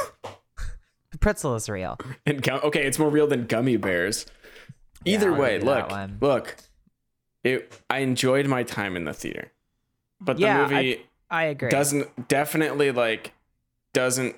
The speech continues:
Speaker 2: really do any, like, the first one is a very good,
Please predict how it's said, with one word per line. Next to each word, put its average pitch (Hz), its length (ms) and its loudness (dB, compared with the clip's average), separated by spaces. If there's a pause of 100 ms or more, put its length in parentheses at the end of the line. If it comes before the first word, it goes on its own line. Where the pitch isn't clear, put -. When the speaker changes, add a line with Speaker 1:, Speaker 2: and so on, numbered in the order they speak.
(160)
Speaker 2:
really 107 560 0 (380)
do 110 240 0
any, 90 220 -2 (160)
like, 127 160 -2
the 147 80 -4
first 262 360 0
one 165 360 2 (420)
is 123 600 2 (520)
a 120 60 2
very 139 640 2 (400)
good, 117 480 0